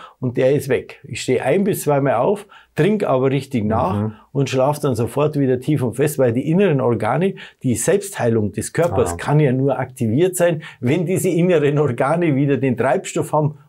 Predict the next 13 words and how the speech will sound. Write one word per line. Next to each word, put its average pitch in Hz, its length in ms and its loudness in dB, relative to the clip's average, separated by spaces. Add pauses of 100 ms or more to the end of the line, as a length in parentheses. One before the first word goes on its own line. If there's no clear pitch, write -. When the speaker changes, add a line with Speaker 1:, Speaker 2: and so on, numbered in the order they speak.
(100)
Speaker 1:
um 160 180 2
in 139 120 0
die 127 80 0
Selbstheilung 107 640 -2
zu - 120 -6
kommen. 82 360 -10
Der 123 120 0
Speaker 2:
Was 254 260 2
Speaker 1:
Körper - 160 0
heilt 180 140 2
sich - 320 -6
immer 147 200 2
selber. 95 480 -4